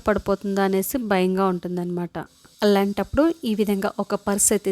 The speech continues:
తీసేసుకొని లోపల సైడ్కి డబుల్ ప్లాస్టర్ వేసేసుకొని ఈ విధంగా పర్స్ని అయితే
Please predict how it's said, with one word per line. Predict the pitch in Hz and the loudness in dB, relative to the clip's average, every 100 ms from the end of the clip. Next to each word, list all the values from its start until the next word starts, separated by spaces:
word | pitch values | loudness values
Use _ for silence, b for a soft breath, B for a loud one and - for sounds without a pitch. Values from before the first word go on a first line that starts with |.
| 185 | -4
తీసేసుకొని | 185 175 175 - 208 320 370 b b b 220 | -4 -2 -2 -2 0 0 0 b b b 4
లోపల | 214 240 233 - | 4 4 2 2
సైడ్కి | 196 180 - - - 208 | 2 0 -6 -14 -8 -4
డబుల్ | 185 214 214 | 0 0 2
ప్లాస్టర్ | 208 - 196 175 | -2 0 -4 -2
వేసేసుకొని | 180 175 185 - 196 254 370 b b b - | -2 0 -2 -2 -2 0 0 b b b -4
ఈ | 214 | 2
విధంగా | 202 190 196 - | 2 2 0 0
పర్స్ని | 214 202 - 196 | 0 0 0 -2
అయితే | 185 | -2